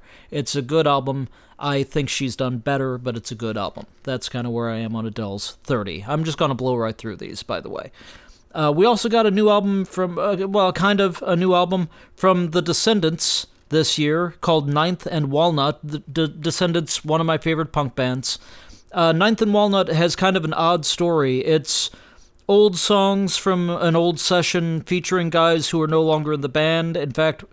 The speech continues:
well, a couple of guys who are no longer in the band. In fact, one of the guys is no longer with us. And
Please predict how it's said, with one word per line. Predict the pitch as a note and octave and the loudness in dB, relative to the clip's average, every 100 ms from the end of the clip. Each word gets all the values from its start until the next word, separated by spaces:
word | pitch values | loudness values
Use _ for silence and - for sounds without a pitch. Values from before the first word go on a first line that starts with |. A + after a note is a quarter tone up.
| - - - | -20 -20 -2
well, | D#3+ D3+ | 2 4
a | |
couple | E3+ D#3 | 2 0
of | C#3+ | 0
guys | C#3 C#3 | 2 0
who | D#3 | 0
are | C3+ | 0
no | C3+ | 0
longer | C3+ C3 C3+ | -2 -2 -4
in | |
the | C3 | -2
band. | C3+ C#3+ | -2 0
In | C#3 | 0
fact, | E3 E3 - | 0 0 0
one | D#3 | -2
of | |
the | D3+ | 0
guys | D3 D3 C3+ | 0 0 0
is | C#3 | -4
no | D3 | -4
longer | C#3+ C#3+ C3+ | -2 -2 -2
with | C3 F3 D#3+ | -2 -2 0
us. | D3 - - - - - - _ - | -2 -2 -8 -18 -20 -20 -20 _ -2
And | E3 E3 E3 D#3+ D#3 | 0 2 2 0 -2